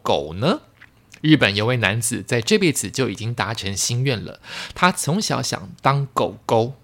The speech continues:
不久前真的把自己变成了狗。怎么可能？人就是人，怎么可能把自己变成狗？顶多嘛，就是把它装扮变成狗。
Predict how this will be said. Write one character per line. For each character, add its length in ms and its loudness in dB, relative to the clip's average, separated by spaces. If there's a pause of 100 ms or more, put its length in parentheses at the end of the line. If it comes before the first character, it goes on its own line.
(320)
不 140 6
久 180 2
前 420 -4
真 220 2
的 80 -2
把 160 -4
自 160 -4
己 320 -10
变 240 0
成 220 -6
了 120 -8 (180)
狗。 480 4 (800)
怎 220 2
么 80 2
可 240 2
能？ 220 4
人 120 8
就 80 2
是 180 2
人， 220 8
怎 120 2
么 60 0
可 100 -8
能 100 -2
把 100 6
自 120 -2
己 60 0
变 120 0
成 100 0
狗？ 320 0 (460)
顶 220 -2
多 160 4
嘛， 240 0 (160)
就 100 -4
是 100 2
把 140 -8
它 160 -2
装 480 0 (100)
扮 200 0 (460)
变 240 2
成 340 -4 (120)
狗。 220 -2